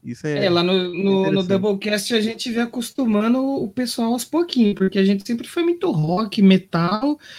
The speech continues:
Speaker 2: mas a gente gos-, gosta de outras coisas mais pops. Só que a gente
Speaker 1: Sim.
Speaker 2: tinha um po-, um medinho assim de falar, então a gente foi falando aqui um pouquinho, aí falava, "Ó, vai rolar um dia, vai rolar." Por exemplo, essa semana vai sair o,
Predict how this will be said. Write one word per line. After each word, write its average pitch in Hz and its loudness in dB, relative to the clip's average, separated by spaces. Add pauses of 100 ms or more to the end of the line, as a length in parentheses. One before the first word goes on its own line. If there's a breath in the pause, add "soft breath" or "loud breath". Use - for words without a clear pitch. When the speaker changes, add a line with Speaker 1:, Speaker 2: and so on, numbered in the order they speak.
(160 loud breath)
Speaker 2:
mas 285 6
a 285 4
gente 320 4
gos-, 233 0
gosta 240 -2
de 233 2
outras 208 0
coisas 180 0
mais 175 2
pops. - -2 (220 loud breath)
Só - 0
que 196 -2
a 226 8
gente 196 6
Speaker 1:
Sim. 117 -2
Speaker 2:
tinha 320 0
um 339 -4
po-, 349 -8 (100)
um 359 0
medinho 403 0
assim 339 2
de 330 8
falar, 294 4
então 208 4
a 240 4
gente 220 0 (340 loud breath)
foi 208 0
falando 190 4
aqui 294 2
um 233 4
pouquinho, 262 0 (260 soft breath)
aí 185 4
falava, 208 4
"Ó, 214 4
vai 180 4
rolar 247 4
um 311 0
dia, 311 0
vai 330 0
rolar." 311 2
Por 233 2
exemplo, 202 4
essa 190 -2
semana 208 0
vai 208 2
sair 202 2
o, 208 2